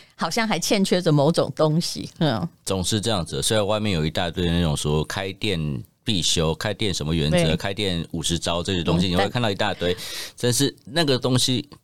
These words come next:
Speaker 2: 我们看的太多，就觉得说理论归理论，
Speaker 1: 嗯。
Speaker 2: 实际上到了现场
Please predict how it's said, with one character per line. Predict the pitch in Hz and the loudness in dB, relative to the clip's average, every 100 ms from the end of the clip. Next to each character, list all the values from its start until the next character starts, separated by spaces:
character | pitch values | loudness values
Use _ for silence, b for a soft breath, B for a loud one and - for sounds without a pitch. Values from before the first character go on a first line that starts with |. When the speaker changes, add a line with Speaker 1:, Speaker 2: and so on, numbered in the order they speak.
| _ - | _ -10
Speaker 2:
我 | - 101 | -2 -2
们 | 104 | -2
看 | - 123 | -2 0
的 | |
太 | 107 113 85 | 0 -2 -2
多， | 73 80 | -4 -4
就 | 78 101 | 0 -2
觉 | 95 82 | 0 0
得 | 78 | 0
说 | - 87 - | 0 -4 -2
理 | 80 | 0
论 | 80 101 | 4 4
归 | 107 101 | 2 0
理 | 76 | 0
论， | 71 73 | -2 -2
Speaker 1:
嗯。 | |
Speaker 2:
实 | 76 - | 0 0
际 | 95 | 0
上 | 104 104 | 0 -2
到 | - 95 | 0 0
了 | 85 | 2
现 | - 92 | 0 0
场 | 78 78 | -2 -6